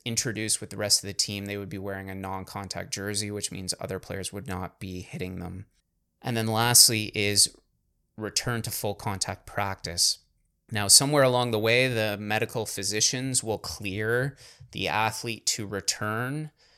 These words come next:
This is typically done either at stage three or stage four, depending upon whether the athlete will be rejoining players, because that's usually the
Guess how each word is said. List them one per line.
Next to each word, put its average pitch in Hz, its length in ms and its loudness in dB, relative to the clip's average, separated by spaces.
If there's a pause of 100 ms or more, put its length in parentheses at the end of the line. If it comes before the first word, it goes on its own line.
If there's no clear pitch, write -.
(420)
This 120 300 8
is 127 120 6
typically 120 480 -2
done 107 460 0
either 123 840 4 (240)
at 113 200 4
stage 107 480 6
three 113 520 -2 (120)
or 120 580 2 (360)
stage - 480 2
four, 110 640 2 (600)
depending 123 600 -2
upon 110 400 -4
whether 104 220 0
the 101 140 -2
athlete 98 380 -4 (260)
will 107 180 -6
be 98 160 -6
rejoining 104 960 -4
players, 113 720 -2
because 98 380 -6
that's 101 360 0
usually 98 680 -6 (220)
the 95 560 -10